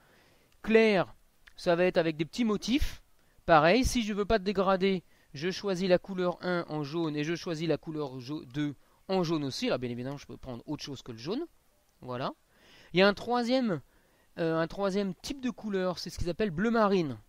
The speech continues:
Voilà. Donc ça, c'est des menus qui sont prédéfinis, c'est pas très, très grave, encore une fois. Là, je vois qu'il y a un léger différentiel entre le bleu ciel et le bleu foncé. Je peux tout à fait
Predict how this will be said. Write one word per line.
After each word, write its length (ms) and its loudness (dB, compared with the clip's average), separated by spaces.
Voilà. 340 -2
Donc 140 -8
ça, 100 0
c'est 100 0
des 80 -2
menus 240 -4
qui 100 -4
sont 140 -8
prédéfinis, 640 -2
c'est 100 -6
pas 120 -4
très, 140 -6
très 160 -8
grave, 220 0
encore 280 -6
une 80 -8
fois. 240 -4
Là, 180 6
je 140 0
vois 160 0
qu'il 140 -4
y 20 2
a 40 2
un 100 2
léger 440 0
différentiel 800 -6
entre 320 -8
le 240 -6
bleu 220 -6
ciel 420 -2
et 100 2
le 80 -6
bleu 180 -10
foncé. 440 -8
Je 100 -16
peux 120 -2
tout 180 -12
à 100 0
fait 260 -2